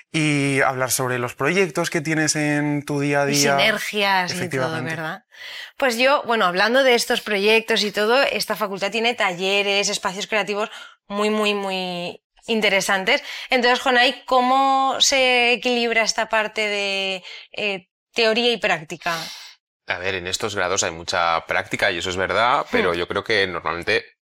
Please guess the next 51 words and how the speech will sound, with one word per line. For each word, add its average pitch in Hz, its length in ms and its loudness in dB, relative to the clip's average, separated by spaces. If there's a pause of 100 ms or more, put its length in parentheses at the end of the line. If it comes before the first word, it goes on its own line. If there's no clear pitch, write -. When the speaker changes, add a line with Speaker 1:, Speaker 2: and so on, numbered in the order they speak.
(220)
Speaker 3:
mm, 58 320 -18
y - 80 -8
es - 140 -4
así, - 240 -2
es 120 100 -4
normal, 87 320 0
se - 160 -4
complementan 90 580 -2
perfectamente 101 720 -2
la 73 160 -2
teoría 80 320 -2
y 98 40 0
la 104 160 0
práctica 131 720 0 (420)
y, - 200 -12
y - 60 -12
siempre 92 300 -2
depende 95 460 0
claramente 98 480 0
de 107 120 2
la 90 100 0
asignatura, 117 760 0
de 92 100 -2
la 71 120 -2
guía 78 160 0
docente 110 400 -4
o 85 60 -2
del 82 100 -6
profesor, 131 640 0 (300)
pero 104 360 2
además 95 340 2
es 123 120 -2
que 131 120 -2
la 123 160 2
teoría 117 420 2
siempre 123 800 0 (600)
es - 160 -6
la 127 160 2
fundamentación 110 680 -2
esen-, 123 340 -4
esencial 113 420 -2
para 135 200 4
llevar 92 240 0
a 85 80 -4
cabo 85 240 -2
la 78 140 0
práctica. 98 480 -2
Speaker 2:
Claro. - 80 -2
Sin 254 180 -2
Speaker 3:
Entonces, 285 180 2
Speaker 2:
una, 330 220 4